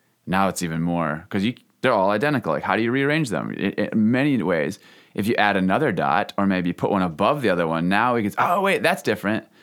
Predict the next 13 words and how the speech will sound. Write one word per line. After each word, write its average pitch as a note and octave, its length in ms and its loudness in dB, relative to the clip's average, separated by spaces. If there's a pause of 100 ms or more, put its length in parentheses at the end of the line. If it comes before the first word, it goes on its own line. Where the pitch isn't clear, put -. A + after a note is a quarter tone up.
(360)
But A2+ 140 -2
there's A#2 200 0 (380)
way B2 240 2
more C#3+ 160 2
different B2 240 -2
ways G#2 220 0
you F#2+ 80 0
can G2 100 -2
rearrange F2 480 0
that D2+ 420 -6 (560)
and F#2+ 140 0
not F2+ 220 -2
know C#2 500 -4